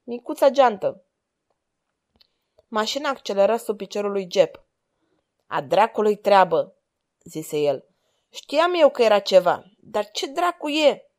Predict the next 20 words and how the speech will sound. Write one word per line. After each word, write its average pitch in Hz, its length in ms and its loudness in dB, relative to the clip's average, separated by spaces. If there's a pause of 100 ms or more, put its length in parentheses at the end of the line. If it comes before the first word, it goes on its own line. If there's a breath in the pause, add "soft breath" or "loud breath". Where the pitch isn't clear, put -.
(260)
Am 240 200 -12
cotrobuit 269 640 0
în 254 140 -4
geanta 269 320 2
aia 277 140 4
peste 269 360 0
tot." 247 400 -2 (1200)
"Bietul 233 460 0
meu 214 320 0
Jep, 190 380 2 (520)
dar 214 320 4
e, 285 360 2 (240)
cum 226 200 -8
ai 220 120 2
spune, 277 560 -4
evident, 254 640 4
dragul 226 340 6
meu 226 220 0
Watson." 214 580 2 (1080)
Jeb 208 200 -2